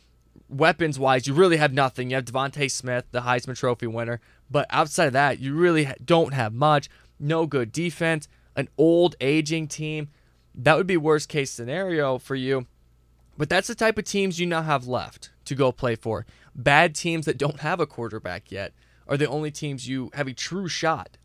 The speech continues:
of getting to. So it's gonna be very tough for Aaron Rodgers if he does try to continue to push for a trade to end up somewhere where he's going to improve his legacy like some of these other guys. There's been some other quarterbacks that have switched teams,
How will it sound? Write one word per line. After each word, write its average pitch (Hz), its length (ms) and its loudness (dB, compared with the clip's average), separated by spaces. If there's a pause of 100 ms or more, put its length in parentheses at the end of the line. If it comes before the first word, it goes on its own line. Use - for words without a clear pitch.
of 123 220 -4
getting 147 320 -6
to. - 240 -16 (440)
So 151 260 6
it's 147 140 2
gonna 180 160 0
be 165 120 2
very 143 200 2
tough 117 460 -4 (160)
for 120 140 -4
Aaron 127 200 0
Rodgers 120 360 -2
if 139 120 -10
he 170 100 -4
does 147 280 2
try 131 260 -2
to 131 320 -8 (320)
continue 160 420 -4
to 160 80 -2
push 156 260 2
for 143 140 -4
a 131 60 -2
trade 135 380 0 (440)
to - 140 -6
end 170 220 2
up 156 160 0
somewhere 143 400 0
where 127 320 0 (100)
he's 156 300 -6
going 147 240 -2
to 135 200 -6
improve 170 480 -4
his 135 200 -6
legacy 160 580 -2 (380)
like 202 300 0
some 202 220 -2
of 190 60 -8
these 185 180 -4
other 185 260 -2
guys. - 360 -8 (360)
There's 139 180 0
been 160 180 -2
some 156 160 -4
other 143 220 2
quarterbacks 131 640 -2
that 131 80 -6
have 120 100 -10
switched - 420 -2
teams, 156 380 -4